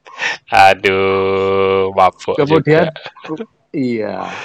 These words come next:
Speaker 2: kemudian
Speaker 1: Eh.
Speaker 2: tidur sebentar, jam delapan bangun.
Speaker 1: Ah.
Speaker 2: Untuk apa, apel dan sebagainya, kegiatan rutin.
Speaker 1: Ah.
Speaker 2: Nanti siang jam dua istirahat, terus nanti,
Speaker 1: Hmm.
Speaker 2: eh, asar bangun, ah, nanti sampai malam lagi, sampai pagi.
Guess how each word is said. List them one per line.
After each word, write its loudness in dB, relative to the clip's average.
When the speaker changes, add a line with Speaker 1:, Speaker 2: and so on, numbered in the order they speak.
Speaker 2:
kemudian 0
Speaker 1:
Eh. 0
Speaker 2:
tidur 6
sebentar, -2
jam -4
delapan -2
bangun. 0
Speaker 1:
Ah. 4
Speaker 2:
Untuk -4
apa, -8
apel -2
dan -4
sebagainya, -10
kegiatan -10
rutin. -12
Speaker 1:
Ah. -4
Speaker 2:
Nanti -6
siang 0
jam -6
dua 2
istirahat, -2
terus -6
nanti, -2
Speaker 1:
Hmm. -10
Speaker 2:
eh, -6
asar -6
bangun, 0
ah, -10
nanti -12
sampai -10
malam -2
lagi, -2
sampai -4
pagi. -4